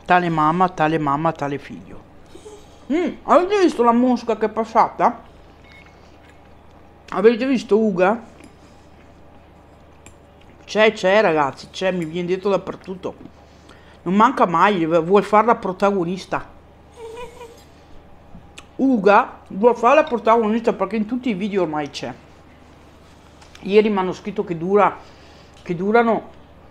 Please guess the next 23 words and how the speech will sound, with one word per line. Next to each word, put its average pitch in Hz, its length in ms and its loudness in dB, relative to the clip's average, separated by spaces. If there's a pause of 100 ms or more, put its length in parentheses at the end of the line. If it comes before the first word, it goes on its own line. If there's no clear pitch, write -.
(400)
trenta 220 380 2
giorni 202 340 0
solitamente 170 800 -6
le 156 120 -4
mosche. 151 540 -8 (520)
Io 226 140 -2
non 247 140 0
so 202 160 -4
da 226 120 0
quanto 175 340 -4
tempo 170 320 -4
è 156 80 -6
qua 160 160 -4
che 151 200 -12
gira. 139 580 -8 (920)
Non 185 280 -2
lo 160 100 0
so. 170 340 -4 (480)
Speriamo 208 500 2
arrivi 180 240 0
a 190 40 0
Natale. 143 560 -4 (420)
Ecco. 127 320 -10